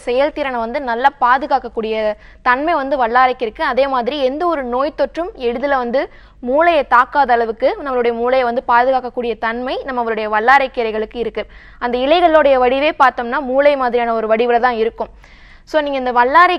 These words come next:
கீரைகள்ல நீங்க தாராளமா எடுத்துக்கலாம். எப்படி எடுத்துக்கலாம் அப்படின்னா, நான் இப்ப இன்னைக்கு ஷோவோட ஸ்டார்டிங்ல சொன்ன மாதிரி பசு நெய் இருக்கு இல்லைங்களா, அஹ், நம்மளுடைய நாட்டு மாட்டு பசுவோடைய பால் கிடைச்சிச்சுன்னா ரொம்ப நல்லது. இல்லைனாலும் ஒண்ணும் பரவாயில்லை. அஹ், பால் ஆடைகளை சேமிச்சு வச்சு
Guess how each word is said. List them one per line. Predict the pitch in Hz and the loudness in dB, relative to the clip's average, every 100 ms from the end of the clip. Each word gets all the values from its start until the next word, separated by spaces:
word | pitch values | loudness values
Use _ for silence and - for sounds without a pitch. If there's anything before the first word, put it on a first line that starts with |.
| - | -2
கீரைகள்ல | 294 262 240 269 | 0 2 2 2
நீங்க | 294 254 | 0 2
தாராளமா | 247 233 240 247 | 4 6 4 0
எடுத்துக்கலாம். | 254 233 233 220 196 - | -2 -2 -4 -6 -6 -6
எப்படி | 240 233 311 | -8 -4 -2
எடுத்துக்கலாம் | 302 - 247 247 240 | -2 -2 -4 -2 -2
அப்படின்னா, | 220 214 240 311 | -4 -2 -4 -4
நான் | 247 254 | -2 -2
இப்ப | 240 254 | 0 -2
இன்னைக்கு | 240 226 240 - | -4 -4 -4 2
ஷோவோட | 262 285 277 | 2 2 0
ஸ்டார்டிங்ல | 247 247 262 254 | -2 -2 -4 -8
சொன்ன | 240 226 240 | -6 -6 -4
மாதிரி | 233 220 240 339 - - - - | -4 -4 -6 -8 -16 -20 -20 -2
பசு | 277 277 359 | 2 2 0
நெய் | 311 269 285 | -2 -2 -2
இருக்கு | 262 240 | -4 -8
இல்லைங்களா, | 226 214 226 320 - | -8 -4 -2 -2 -4
அஹ், | 247 | -2
நம்மளுடைய | 247 247 | -2 -2
நாட்டு | 240 240 302 359 | 0 0 0 2
மாட்டு | 330 320 | 0 0
பசுவோடைய | - 262 269 254 240 | -4 -2 0 2 2
பால் | 233 247 277 | 4 4 4
கிடைச்சிச்சுன்னா | 277 247 - 254 294 | 2 -6 -6 -4 0
ரொம்ப | 285 240 | 0 0
நல்லது. | 254 220 220 226 330 - - - | -2 0 0 0 -2 -6 -20 -12
இல்லைனாலும் | 262 285 277 302 | -2 2 4 4
ஒண்ணும் | 330 254 277 | 2 0 0
பரவாயில்லை. | 240 233 233 226 214 214 | 2 4 4 2 -2 -2
அஹ், | - 233 233 | 0 2 4
பால் | - 254 320 | 4 6 6
ஆடைகளை | 339 254 262 285 262 247 | 6 6 4 4 0 -2
சேமிச்சு | 262 269 254 | -4 -6 -6
வச்சு | 254 - 277 | -6 -4 -4